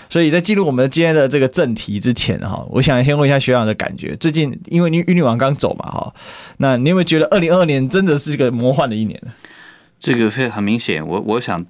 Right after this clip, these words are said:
Speaker 2: 这，这几位重要的标志性人物的，呃，离世啊，其实它标志着一个，呃，由一个所谓长二十世纪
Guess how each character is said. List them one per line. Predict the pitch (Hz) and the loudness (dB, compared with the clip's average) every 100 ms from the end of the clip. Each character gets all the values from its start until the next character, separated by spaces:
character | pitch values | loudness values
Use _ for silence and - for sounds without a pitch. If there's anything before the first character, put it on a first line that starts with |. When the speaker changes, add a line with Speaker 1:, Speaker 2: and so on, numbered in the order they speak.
| - | -6
Speaker 2:
这， | 147 113 - | -2 -2 -4
这 | 160 | -4
几 | 123 101 85 | -4 -4 -4
位 | 101 110 | -2 -2
重 | 95 131 107 | -4 -2 0
要 | 104 | 0
的 | 85 | -4
标 | - 120 | -4 -4
志 | 120 | -4
性 | 120 101 | -4 -4
人 | 80 80 98 | -2 -2 -2
物 | 110 87 | -4 -4
的， | - - - - - - | -8 -10 -12 -20 -20 -18
呃， | - 92 | -8 -6
离 | 98 104 | -4 -4
世 | - 110 | -2 -4
啊， | 82 76 | -4 -6
其 | - 123 | -6 -6
实 | - | -4
它 | 123 117 | -4 -4
标 | 127 127 | -2 -4
志 | 120 92 | -4 -4
着 | 80 - | -4 -4
一 | 95 | -6
个， | 92 101 78 - - - - | -4 -4 -4 -10 -20 -20 -8
呃， | - 82 76 - - | -4 -2 -2 -6 -10
由 | - 107 101 120 - - - - | -2 0 2 0 -2 -10 -16 -6
一 | 127 | -4
个 | 143 131 | -2 -2
所 | - 95 | -2 -4
谓 | 98 | -4
长 | - - 92 131 - | -4 -2 0 0 0
二 | 139 | -4
十 | 101 - | -4 -8
世 | 98 131 | -6 -4
纪 | 101 117 - | -4 -2 -4